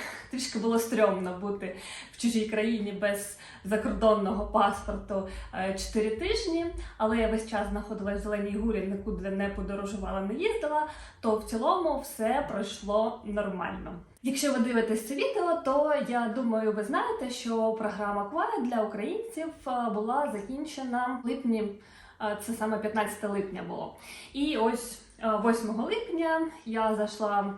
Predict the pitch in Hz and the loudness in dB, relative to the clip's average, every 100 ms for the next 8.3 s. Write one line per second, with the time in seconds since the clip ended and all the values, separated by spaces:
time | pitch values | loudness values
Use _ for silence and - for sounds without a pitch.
0 | - 214 220 480 587 - 202 214 208 220 | -2 -2 0 2 2 2 0 2 4 2
1 | 202 - 196 208 202 202 202 - - - | 0 -6 -6 -4 -2 0 -2 -6 -16 -14
2 | - 202 196 196 220 208 202 196 190 196 | -4 0 0 2 2 0 0 -2 -2 0
3 | 190 - 202 226 226 349 440 480 339 220 | -2 -2 -4 -2 0 4 4 4 2 2
4 | 208 196 220 254 208 - 208 185 180 - | 2 2 2 4 4 2 2 2 0 -2
5 | 170 - - - - - 196 196 196 185 | -8 -10 -14 -14 -12 -2 2 4 4 4
6 | 220 220 214 208 - 208 208 208 262 302 | 4 6 6 4 -2 -4 -2 0 2 2
7 | - 214 220 202 214 214 208 202 208 - | 0 0 0 2 4 2 2 2 2 0
8 | 190 185 | -6 -4